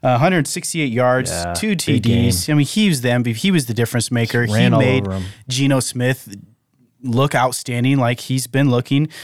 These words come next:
Speaker 1: I was, I will say, I have to admit, though, guys, I was watching this one as well, and some of the th-, T D throws that,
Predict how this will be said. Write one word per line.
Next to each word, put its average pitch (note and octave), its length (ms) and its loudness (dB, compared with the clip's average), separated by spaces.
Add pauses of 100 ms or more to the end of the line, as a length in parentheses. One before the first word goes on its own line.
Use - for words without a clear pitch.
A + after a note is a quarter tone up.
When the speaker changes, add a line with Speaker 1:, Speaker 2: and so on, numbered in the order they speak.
(320)
Speaker 1:
I - 160 -8
was, F3 400 -4
I D#3 160 -4
will E3+ 240 2
say, D#3 240 -2
I C#3+ 40 2
have D3 180 -2
to D3+ 80 -2
admit, C3+ 300 0
though, B2+ 160 0
guys, B2+ 300 0
I B2 100 0
was B2 220 0
watching B2 440 0
this B2+ 200 -2
one B2+ 120 0
as A#2+ 160 -2
well, A#2+ 340 2
and A2+ 240 -4
some D3 260 -2
of D#3+ 60 2
the D3 120 2
th-, - 240 -16
T C3+ 160 -4
D C#3+ 120 0
throws B2+ 400 0
that, G#2+ 200 -4